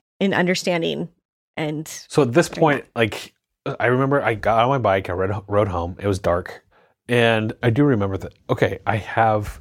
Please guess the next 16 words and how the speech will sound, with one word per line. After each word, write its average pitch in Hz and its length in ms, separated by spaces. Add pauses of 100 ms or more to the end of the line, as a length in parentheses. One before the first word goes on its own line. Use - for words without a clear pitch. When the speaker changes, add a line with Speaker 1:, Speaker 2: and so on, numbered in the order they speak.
Speaker 2:
now, 107 360
an-, 95 300
there's 98 180
another 104 460
member 101 360
of 95 180
my 107 140
ward 85 500 (540)
who 92 420 (460)
is 110 160
single 95 600 (300)
and 110 100
has 117 480
a - 60
child. - 460 (1400)
And 101 380